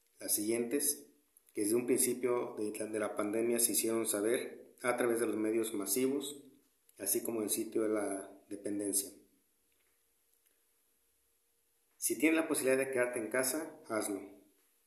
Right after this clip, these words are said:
Mantente informado únicamente a través de la vía oficial. Lávate las manos con frecuencia. Mantén una distancia de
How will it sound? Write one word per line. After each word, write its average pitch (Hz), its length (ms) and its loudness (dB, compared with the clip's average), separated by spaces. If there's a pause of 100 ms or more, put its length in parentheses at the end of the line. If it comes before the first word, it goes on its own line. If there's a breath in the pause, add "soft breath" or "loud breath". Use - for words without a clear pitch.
(2750)
Mantente 135 380 2
informado 139 800 2 (1300)
únicamente 127 680 4
a 123 100 0
través 113 240 4
de 117 60 4
la 107 60 2
vía 113 120 4
oficial. - 680 4 (920)
Lávate 120 320 4
las 113 100 4
manos 123 220 2
con 104 220 -4
frecuencia. 135 500 2 (1800)
Mantén 110 360 4
una 131 160 8
distancia 123 580 4
de 107 520 2